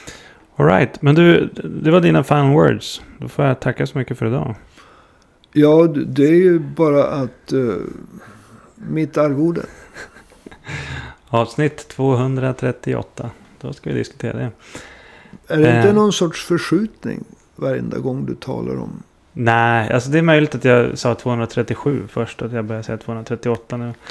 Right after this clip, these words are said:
Speaker 1: Men, eh, det brukar vara någonstans där, alltså. Så att, ja. Nej, men, eh, tack så mycket, Jan Hägglund,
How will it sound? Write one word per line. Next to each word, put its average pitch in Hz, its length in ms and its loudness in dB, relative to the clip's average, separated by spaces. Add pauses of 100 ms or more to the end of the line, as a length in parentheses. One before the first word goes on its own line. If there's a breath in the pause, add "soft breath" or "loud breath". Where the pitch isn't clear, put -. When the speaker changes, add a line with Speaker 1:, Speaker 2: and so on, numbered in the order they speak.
(580 loud breath)
Speaker 1:
Men, 120 260 0
eh, 120 200 2
det 135 100 0
brukar 151 340 0
vara 131 180 2
någonstans 113 520 -4
där, - 320 -8
alltså. - 220 -12 (960 loud breath)
Så - 180 -14
att, - 260 -16 (840 loud breath)
ja. 135 340 0 (600 loud breath)
Nej, 165 120 6
men, 196 220 2
eh, - 240 2
tack 190 180 4
så - 80 -2
mycket, 170 220 4
Jan 139 140 4
Hägglund, 139 360 4